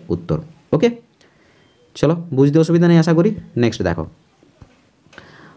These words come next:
পরবর্তী কোশ্চেন কী রয়েছে, দেখো ব্লাড রিলেশন থেকে রয়েছে, ঠিক আছে, ব্লাড রিলেশন থেকে কোশ্চেন রয়েছে। "Pointing to a man, Pankaj says, 'He is the brother of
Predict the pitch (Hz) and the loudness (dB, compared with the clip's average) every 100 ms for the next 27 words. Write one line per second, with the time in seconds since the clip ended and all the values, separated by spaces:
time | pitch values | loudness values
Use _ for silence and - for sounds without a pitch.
0 | - 139 156 170 170 170 170 180 175 170 | -4 0 2 0 0 0 2 0 2 2
1 | 160 139 165 147 135 147 147 - - _ | 2 0 -2 -2 -2 -2 -4 -12 -20 _
2 | _ _ - 113 127 123 110 101 90 85 | _ _ -4 0 0 0 -2 0 0 -2
3 | 87 202 170 98 110 123 123 123 127 123 | -2 -2 -2 -4 -2 -4 -6 -10 -8 -8
4 | 123 120 117 127 113 110 165 170 - - | -6 -8 -8 -4 -2 0 -4 -6 -18 -20
5 | - - - - - 160 185 226 226 208 | -20 -20 -20 -6 0 0 0 0 -2 2
6 | 185 185 165 135 117 123 - - - 139 | 4 4 4 2 -2 -4 -10 -14 -6 -4
7 | 151 170 107 - - _ _ _ _ - | 0 0 -2 -8 -14 _ _ _ _ -18
8 | - 156 107 - - _ _ - 160 190 | -2 0 0 -6 -18 _ _ -2 0 2
9 | - 151 113 135 120 113 131 165 170 127 | 0 0 0 -2 -2 -2 0 -2 -2 -4